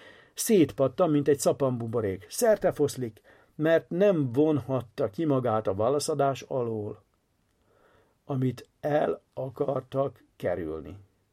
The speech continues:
Az Isten létére vonatkozó kérdésfeltevés tekintetében az ember nem maradhat semleges.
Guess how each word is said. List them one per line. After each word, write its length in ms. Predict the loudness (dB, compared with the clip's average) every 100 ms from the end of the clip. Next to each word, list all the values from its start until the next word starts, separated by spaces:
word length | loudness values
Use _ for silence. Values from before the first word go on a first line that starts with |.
| _ _ _ _ _ _ _ _ _ _ _ _ _ _
Az 140 | -8 -6
Isten 320 | 0 4 6
létére 420 | 4 4 4 2
vonatkozó 520 | 2 -2 -6 -6 -6
kérdésfeltevés 960 | 0 -2 0 -2 -2 -4 -2 -2 -4 -4
tekintetében 680 | -4 -4 -6 -4 -4 -6
az 100 | -6
ember 320 | -4 0 2 2
nem 280 | 2 2
maradhat 680 | 4 4 4 4 2 -2 -4
semleges. 800 | -2 -4 -4 -4 -6 -8 -12 -18